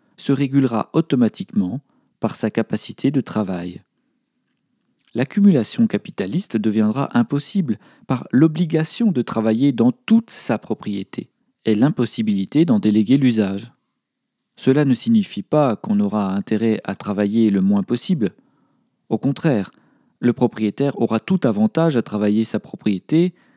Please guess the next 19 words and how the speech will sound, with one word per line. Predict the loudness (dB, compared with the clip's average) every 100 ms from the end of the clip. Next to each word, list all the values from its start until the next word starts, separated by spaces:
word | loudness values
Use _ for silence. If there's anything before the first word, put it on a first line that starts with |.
| _ _ _ _ _
pour | -4 -2
qu'elle | 2 2
lui | 2
procure | 2 -2 0 0 2
la | 0
richesse | 0 -2 -2 -4 -2
nécessaire | 0 0 -2 -6 -4 -2 -2
à | -4
sa | -4
reproduction | -2 0 0 -2 -4 -2 0
matérielle. | 0 -2 -4 0 0 -2 -10 _ _ _ _ _ _ _ _ _ _ _ _ _ _ _ _ _ _ _
La | -2 0
réponse | 0 0 2 4 2 -2 -10
se | -4
trouve | -4 -2 -4 -4 0
dans | 2 4
un | 4
mode | 4 4 0
d'organisation. | -2 0 0 0 0 0 -4 -2 0